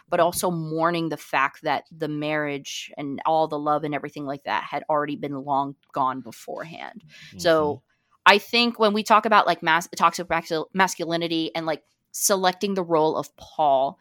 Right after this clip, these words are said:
Speaker 1: I really, truly in my heart think that Brando's was one of the best. And I don't know, maybe it's because of the time and stuff. I feel like if a French or European actor had played the role of Paul, it would have been a very different character.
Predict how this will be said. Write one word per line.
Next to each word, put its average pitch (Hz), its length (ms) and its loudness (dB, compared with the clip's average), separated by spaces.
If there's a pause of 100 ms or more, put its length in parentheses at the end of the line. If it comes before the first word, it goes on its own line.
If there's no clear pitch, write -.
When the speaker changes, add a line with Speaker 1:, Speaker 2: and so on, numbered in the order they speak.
(320)
Speaker 1:
I 170 80 6
really, 202 840 0
truly 180 380 -2
in 165 60 -2
my 156 120 0
heart 156 280 0
think 156 240 -6
that - 160 -2
Brando's 165 360 0
was 156 200 -4
one 151 100 -2
of 151 60 -4
the 147 80 -8
best. - 400 0 (420)
And 165 200 2 (360)
I 254 100 4
don't 285 220 4
know, 277 120 6
maybe 220 380 4
it's 277 120 -4
because 226 340 -2
of 202 80 -2
the 190 80 -4
time 185 280 0
and 196 80 -4
stuff. 196 220 -2 (160)
I 202 120 4
feel 262 580 -4
like - 480 0 (320)
if 196 260 0
a 180 200 0
French 233 720 0
or 202 100 2
European 175 800 -2
actor 143 600 -2
had 170 260 -4
played 160 320 -2
the 170 80 -2
role 147 240 -2
of 139 140 -16
Paul, - 440 0 (300)
it - 40 -4
would 196 140 2
have 196 60 -4
been 196 120 0
a 180 40 -2
very 160 340 -2
different 147 320 -8
character. - 560 -4